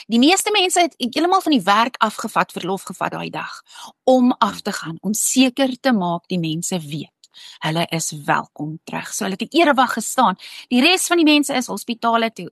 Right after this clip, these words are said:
en dit is letterlik soos hulle gevlieg het oor, oor Israel met die helikopters, het die mense uitgekom op hulle, op hulle, o-, o-, o-, in hulle agter, agterplase, op die, op die, op die, eh, balkonne om vlae te waai.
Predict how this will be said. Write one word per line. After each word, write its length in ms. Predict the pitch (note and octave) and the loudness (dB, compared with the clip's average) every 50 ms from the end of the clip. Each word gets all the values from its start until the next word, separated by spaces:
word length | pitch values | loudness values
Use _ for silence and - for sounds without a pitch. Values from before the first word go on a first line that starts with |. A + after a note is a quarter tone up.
| _ | _
en 380 | - A#3 B3 B3 B3 B3 - _ | -4 -2 0 0 0 0 -2 _
dit 240 | - G3+ C4 C#4 - | -6 -4 -4 -2 0
is 160 | D#4+ C#4+ - | -2 -2 -2
letterlik 560 | - G#3+ G#3+ B3+ C#4 - E4+ D#4+ E4 D#4+ - | 0 0 2 2 2 2 2 2 2 0 -2
soos 380 | - - - - D4 D#4+ E4+ - | -2 -4 -2 0 0 0 0 0
hulle 160 | D#4 D#4 D4 | 0 0 0
gevlieg 500 | C#4+ - C4+ - - - A3 G#3+ - - - | 0 -2 -4 -4 -4 -2 -2 -2 -4 -6 -14
het 120 | _ _ _ _ _ _ _ _ _ - - - - - _ _ - | _ _ _ _ _ _ _ _ _ -20 -20 -20 -20 -20 _ _ -2
oor, 480 | - C4 C#4 C#4 C4 B3 A#3+ A#3+ A3+ - - | 2 4 6 6 6 4 2 0 -4 -4 -2
oor 240 | A#3 A#3+ A#3+ A#3+ - | 2 2 2 2 0
Israel 480 | - G3 F#3+ - - F#3 F#3 F#3+ F#3+ F#3+ | -2 -2 -2 -2 0 0 2 2 2 0
met 120 | F#3 F#3 | 0 -2
die 300 | F#3 F#3 F#3 F3+ F3+ E3 - - | -2 -2 -2 -2 -4 -6 -4 -2
helikopters, 720 | - F3 G3 G#3 - - F#3 E3+ _ - - D#3 F3+ - - | 0 2 2 0 0 -2 -4 -4 _ -6 -8 -6 -6 -4 -2
het 80 | F3 | 0
die 80 | F#3+ F#3 | 0 2
mense 400 | F#3 F#3+ G3 G#3+ - - C#4 - _ | 2 2 2 2 2 0 -2 0 _
uitgekom 640 | - B3+ G#3+ - - - A3+ - - D3+ D#3 D#3+ F#3 _ - - - - - B3 _ | 0 0 0 0 -4 -6 -6 -4 -4 -6 -6 -8 -10 _ -20 -20 -20 -20 -20 -6 _
op 240 | - C4+ C#4+ - - | 2 2 2 2 2
hulle, 240 | C4+ B3+ B3 A#3+ A#3 A3 | 0 2 4 4 4 2
op 160 | - A3+ A3 - | 2 0 -2 0
hulle, 180 | A3+ A3+ A3 - | 0 0 0 0
o-, 160 | - - - - G#3 | -2 -4 -4 -4 -6
o-, 60 | - | -8
o-, 420 | - - - - G#3 - - - - - - - | -8 -8 -8 -8 -8 -6 -6 -6 -8 -8 -8 -14
in 280 | B2 - - A3 A3+ A#3 | -10 -6 -4 -2 0 2
hulle 140 | A#3+ A#3+ - | 2 2 2
agter, 500 | - A#3 G#3+ - - - - A#3+ A3+ G#3+ - - - | 2 0 -2 -2 -2 -2 -2 -2 -2 -4 -6 -4 -4
agterplase, 720 | A3 - - - B3 - - G3 G3+ G3+ G3 - - C#3+ D3+ - | -4 -2 -2 -6 -4 0 2 2 2 2 2 -2 -2 -4 -4 -2
op 160 | - - B3 - | -2 -4 -2 -2
die, 140 | A#3+ A3 | -4 -4
op 180 | - - A3+ - | -4 -4 -4 -2
die, 120 | A3+ G#3+ - | -4 -4 -4
op 100 | - G#3 - | -6 -6 -4
die, 160 | G#3 G3 F#3+ F#3 | -2 -2 0 0
eh, 140 | - F#3+ F3+ | 0 2 2
balkonne 580 | E3+ G3+ G#3 G#3 - - B3 A3+ F#3 D3 D#3+ | 2 0 0 -2 -2 0 0 0 0 0 -4
om 180 | - G3 G3 F#3 | -4 -4 -4 -4
vlae 440 | - - - C#4+ D4+ C#4+ C4+ C4+ B3+ | -4 -2 0 2 4 4 4 4 2
te 120 | - A3+ F#3 | 0 -4 -6
waai. 300 | - G3+ F#3 - F#3+ G3 | -6 -8 -8 -8 -12 -14